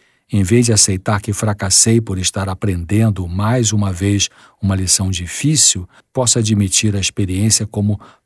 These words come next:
parte de um longo processo de recuperação que requer repetição e prática. Posso confiar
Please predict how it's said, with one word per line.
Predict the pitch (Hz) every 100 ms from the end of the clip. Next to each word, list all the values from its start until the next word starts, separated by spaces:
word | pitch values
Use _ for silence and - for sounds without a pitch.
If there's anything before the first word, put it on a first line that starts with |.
| _
parte | 113 110 - 113
de | 101
um | 135
longo | 120 147 233 175
processo | 135 113 101 - 107 110 -
de | 95
recuperação | 98 101 104 101 101 95 - 104 117 113 - - -
que | 170
requer | 127 110 - 107 110 - _ - -
repetição | 95 117 139 113 - 95 - 95 98 - _ _ -
e |
prática. | 117 107 92 - - 80 - _ _ _ _ _ -
Posso | 117 - -
confiar | 120 117 101 107 127 104